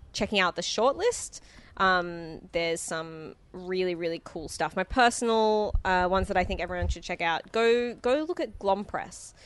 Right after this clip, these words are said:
which is a publisher based in Melbourne.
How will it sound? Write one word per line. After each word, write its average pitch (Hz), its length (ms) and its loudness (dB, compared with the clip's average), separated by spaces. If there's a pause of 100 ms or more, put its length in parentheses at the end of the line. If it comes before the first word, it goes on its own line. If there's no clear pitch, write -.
(240)
which 196 80 -14
is 185 80 -8
a 180 40 -4
publisher 190 440 -2
based 170 400 -4
in 170 480 -6
Melbourne. 302 480 2